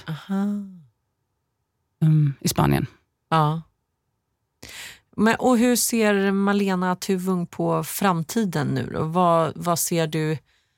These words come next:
Speaker 1: framför dig? Och har du fortfarande några, eh,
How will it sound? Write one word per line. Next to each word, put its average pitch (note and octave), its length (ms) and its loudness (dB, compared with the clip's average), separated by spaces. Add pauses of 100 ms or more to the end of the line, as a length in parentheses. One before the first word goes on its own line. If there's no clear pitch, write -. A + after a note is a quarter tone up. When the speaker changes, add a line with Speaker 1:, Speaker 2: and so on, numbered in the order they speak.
(340)
Speaker 1:
framför F#3 520 0
dig? D3+ 240 2
Och C#3 60 -2
har E3+ 220 2
du E3 80 0
fortfarande E3+ 720 -2
några, D3+ 420 2 (1300)
eh, E3 360 0